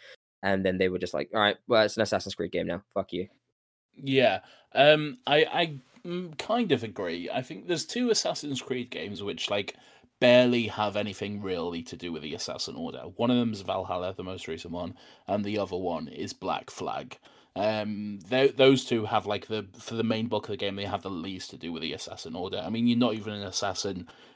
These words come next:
Speaker 2: until the very end of Black Flag. And, and I hate it in Valhalla, but I actually don't mind it in Black Flag. I think I was just enjoying probably the, like you say, the pirate sim too much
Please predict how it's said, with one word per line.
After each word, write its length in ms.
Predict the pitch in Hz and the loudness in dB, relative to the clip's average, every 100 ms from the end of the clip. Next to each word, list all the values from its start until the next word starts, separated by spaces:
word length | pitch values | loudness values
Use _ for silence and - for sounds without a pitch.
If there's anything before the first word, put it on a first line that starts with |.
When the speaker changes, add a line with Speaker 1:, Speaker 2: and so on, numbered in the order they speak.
| - | -6
Speaker 2:
until 320 | 110 104 104 | -4 -2 -2
the 120 | 98 | -4
very 380 | 101 104 101 90 | -4 -2 -2 -4
end 260 | 92 80 - - - | -6 -6 -12 -18 -14
of 120 | 98 - | -14 -8
Black 260 | 90 - | -10 -10
Flag. 320 | - 67 - - - - _ _ _ _ - - _ - | -10 -10 -10 -18 -20 -20 _ _ _ _ -20 -20 _ 4
And, 280 | 151 151 - | 4 4 4
and 100 | 143 | 4
I 80 | 139 | 4
hate 440 | 123 151 160 - | 4 2 2 -2
it 220 | 101 80 - - | -6 -6 -12 -8
in 140 | 104 | -6
Valhalla, 580 | 101 104 95 104 87 - | 0 0 0 -4 -4 -4
but 80 | - 107 | -2 2
I 100 | 123 | 4
actually 340 | 139 - 147 | 2 2 0
don't 260 | 127 113 110 | 2 0 0
mind 320 | 90 90 107 | -2 -4 -4
it 40 | 113 | 0
in 120 | 120 | 0
Black 260 | 110 120 - | 2 -2 -2
Flag. 240 | 117 120 | -4 -2
I 60 | 110 | -2
think 360 | 127 127 - - | 0 0 -2 -4
I 60 | 117 | -2
was 100 | 110 | 0
just 220 | 117 - | -4 -4
enjoying 520 | 104 98 98 101 101 - - - - | -6 -4 -6 -6 -8 -14 -20 -12 0
probably 440 | 110 107 104 104 | 0 2 -2 -4
the, 280 | 98 104 - - | -4 -6 -8 -2
like 200 | 123 113 | 0 0
you 60 | 95 | 0
say, 220 | - 98 | -4 -4
the 120 | 92 | -8
pirate 540 | - - 104 101 98 - | -8 -4 -4 -4 -4 -2
sim 460 | - 104 123 123 - - | -2 0 -2 -2 -4 -6
too 220 | - 110 | -2 0
much 480 | 101 123 - - | 0 0 0 -4